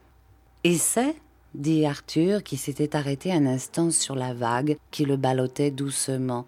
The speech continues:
comme s'il se fût tenu debout sur une planche. Satan se tut longtemps et pensa à l'alchimiste. « Je l'ai trompé,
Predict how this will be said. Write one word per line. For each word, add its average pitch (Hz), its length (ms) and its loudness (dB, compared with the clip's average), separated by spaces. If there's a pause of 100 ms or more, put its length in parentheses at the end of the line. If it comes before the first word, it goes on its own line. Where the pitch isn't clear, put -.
(120)
comme 151 220 2
s'il 151 300 -4
se - 220 -4
fût - 220 -12
tenu 175 400 0
debout 160 400 0
sur 165 260 -2
une 139 160 2
planche. 139 680 -2 (1500)
Satan 226 500 4
se - 180 0
tut 175 240 -2
longtemps 160 680 2 (480)
et 190 200 6
pensa 190 580 4
à - 200 -2
l'alchimiste. « 156 1040 2 (1040)
Je 135 240 -2
l'ai 120 180 -4
trompé, 135 640 -2